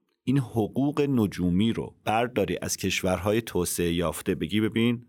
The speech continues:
هستش، منم پرداخت می‌کنم." ولی عناصر شفافیتش رو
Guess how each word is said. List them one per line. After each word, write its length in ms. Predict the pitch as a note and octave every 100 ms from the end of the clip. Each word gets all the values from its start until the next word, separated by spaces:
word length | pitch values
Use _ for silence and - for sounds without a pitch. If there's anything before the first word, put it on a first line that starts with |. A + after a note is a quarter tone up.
| -
هستش، 560 | G2 G2 - F#2 -
منم 240 | F2+ F#2 F#2+
پرداخت 500 | G2 F2 F#2 F#2 F#2
می‌کنم." 500 | F2+ F2+ F#2 F#2+ G#2+ - - - - A#2
ولی 260 | C#3 F#3+
عناصر 760 | - A#2+ A#2+ A2 - D3 F3 A2
شفافیتش 1300 | - - F2+ - - F#2 - G2 B2 G2 - C#2+
رو 280 | - D2+ -